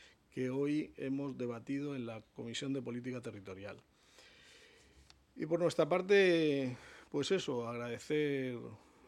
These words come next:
simplemente a todos los colectivos, desde asociaciones agrarias, asociaciones ecologistas, eh, Pacto por el Mar Menor, asociaciones de vecinos, asociaciones de comerciantes, todos los que están vinculados con el Mar Menor.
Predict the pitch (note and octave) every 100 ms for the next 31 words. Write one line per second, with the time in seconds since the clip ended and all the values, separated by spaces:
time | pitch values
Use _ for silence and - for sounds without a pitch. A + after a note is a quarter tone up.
0 | - - D#3+ D3+ D3+ C#3+ C3+ D3+ D3 C3+
1 | - B2+ B2+ - E3 F3 F#3 F#3+ - -
2 | _ _ C3 A#2+ A#2+ A#2+ A#2 B2 B2+ B2
3 | C#3 _ - C#3 - C3 A#2 C#3 C#3 C3
4 | A#2+ C#3+ D#3+ F3 F#3+ G3 - - - -
5 | - - C3 C3+ - A#2+ D3 C#3+ C#3+ C#3
6 | B2+ C3 C3+ A#2+ - E3+ - - F#3 F#3
7 | - - - B2+ B2+ B2+ - D3 - C3
8 | C3 B2+ B2 B2 B2 C3+ E3 F#3+ - -
9 | - - - C3+ C3 C3 - C3+ C3 B2
10 | A#2 D3+ D#3 D#3+ C3 A#2+ A2+ C#3+ C3 B2+
11 | B2 A#2+ C3 D3 C#3+ D#3 D3+ - D#3 D3+
12 | C3 - - C3+ C3 A#2 B2+ B2+ B2 A#2
13 | A#2 A#2 A#2 A#2